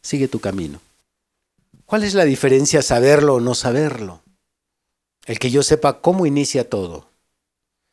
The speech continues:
Les voy a dar una lista de ventajas, escúchelo bien, de ventajas que el diablo tiene cuando oculta, oculta el principio de todo.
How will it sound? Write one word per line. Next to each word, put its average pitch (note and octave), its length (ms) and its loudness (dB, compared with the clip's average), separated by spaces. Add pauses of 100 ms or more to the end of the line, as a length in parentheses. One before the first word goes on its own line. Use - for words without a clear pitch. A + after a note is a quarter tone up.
(1300)
Les E3 160 4
voy G#3+ 140 10
a G#3+ 40 10
dar G#3+ 160 10
una G#3 200 6
lista F#3+ 380 4
de D#3+ 100 6
ventajas, C#3 960 0 (220)
escúchelo C#3+ 520 2
bien, F#2+ 420 -4
de F#3+ 260 6
ventajas E3+ 960 0 (720)
que C#3+ 100 4
el C3+ 100 4
diablo E3+ 400 6
tiene A2+ 640 2 (880)
cuando A#2+ 480 0 (160)
oculta, A#2+ 1000 -4 (520)
oculta A2+ 800 -2 (120)
el G2 160 -8
principio G2 720 -8
de E2 100 -8
todo. D#2 300 -14